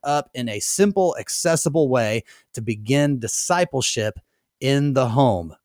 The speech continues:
Parent Partner can be found at lifeway dot com slash parent partner. And it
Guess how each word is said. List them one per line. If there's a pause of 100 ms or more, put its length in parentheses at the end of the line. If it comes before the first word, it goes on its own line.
(140)
Parent
Partner (500)
can
be
found
at
lifeway
dot
com
slash
parent (180)
partner. (400)
And (100)
it